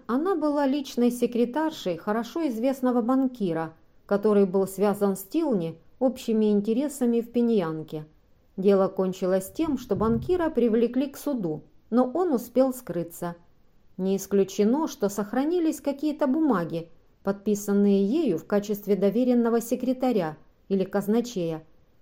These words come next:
из-за чего она и стала жертвой Тилни или кого-нибудь из его политических друзей.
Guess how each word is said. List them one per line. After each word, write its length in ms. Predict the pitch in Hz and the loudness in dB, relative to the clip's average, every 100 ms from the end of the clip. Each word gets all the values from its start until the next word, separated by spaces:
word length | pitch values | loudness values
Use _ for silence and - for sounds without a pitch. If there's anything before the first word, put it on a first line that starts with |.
| _ - | _ 0
из-за 240 | 220 269 | 2 2
чего 340 | 269 330 381 | 0 0 2
она 240 | 339 277 294 | 2 2 0
и 40 | |
стала 480 | 277 - 185 175 175 | -4 -2 -2 0 -2
жертвой 460 | 180 185 175 180 180 | 0 -2 0 -2 -2
Тилни 580 | - 320 302 247 240 - - _ - | -2 -2 2 2 0 -4 -20 _ -4
или 200 | 320 359 | 2 2
кого-нибудь 760 | - 190 214 285 262 233 247 | 2 0 2 2 2 0 -2
из 160 | 202 160 | -4 -2
его 260 | 180 185 254 | 0 2 2
политических 840 | 233 185 180 202 202 196 208 185 | 2 -2 -2 -4 -2 -4 -2 -2
друзей. 520 | 175 196 151 165 160 | 0 0 0 -6 -6